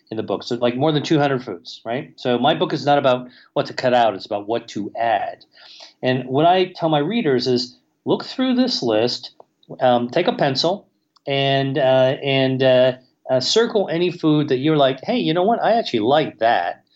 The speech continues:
Hey, you know what? I, that, that thing I actually like. I can think of a way to eat that that I would really like." And start circling all the foods that you like. Well, if they're on, in my book, on my list, and you put a circle around them,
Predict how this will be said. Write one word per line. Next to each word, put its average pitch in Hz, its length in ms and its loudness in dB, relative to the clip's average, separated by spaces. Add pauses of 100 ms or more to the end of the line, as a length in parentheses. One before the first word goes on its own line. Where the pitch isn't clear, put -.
(300)
Hey, 233 180 -2
you 151 180 -4
know 185 120 0
what? 180 100 2
I, 170 240 2
that, - 240 0
that 208 220 0
thing 156 140 2
I 143 100 4
actually 156 240 0
like. 107 360 0
I 151 60 0
can 151 180 -4
think 127 140 -4
of 117 80 -6
a 110 60 0
way 107 180 0
to 104 60 -2
eat 107 240 -6
that 104 240 2
that 104 80 -2
I 104 80 4
would 101 140 -2
really 95 180 0
like." 98 240 0 (360)
And 135 120 -4
start 226 240 2
circling 226 400 2
all 185 240 0
the 180 80 0
foods 165 300 -2
that 143 180 0
you 139 240 -2
like. 113 580 -2 (460)
Well, 190 340 0 (100)
if 139 140 -6
they're 165 180 2
on, 156 200 -2
in 220 100 0
my 240 140 4
book, 143 340 0
on 165 160 -2
my 185 120 0
list, 120 380 -4
and 135 160 -6
you 165 140 -2 (100)
put 190 120 0
a 160 80 0
circle 220 320 0
around 120 240 2
them, 123 200 -2